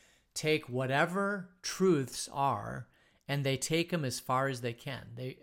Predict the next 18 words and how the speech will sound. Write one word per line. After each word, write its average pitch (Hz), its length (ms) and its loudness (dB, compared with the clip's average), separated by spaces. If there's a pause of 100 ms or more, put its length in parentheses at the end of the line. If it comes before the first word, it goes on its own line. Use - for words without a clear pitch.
(180)
relentlessly 131 840 0
pursue 127 480 -6
the 120 80 -8
truth. - 460 -12
That's 127 340 -2
what 123 140 -4
a 117 60 -8
good 107 220 -10
leader 110 300 -10
does. - 320 -16 (840)
And 123 400 -4 (480)
ta-, 143 120 -6 (160)
and 135 160 -4
wherever 147 360 4
the 151 80 -2
truth - 360 -4
takes - 320 -6
'em, 117 160 -6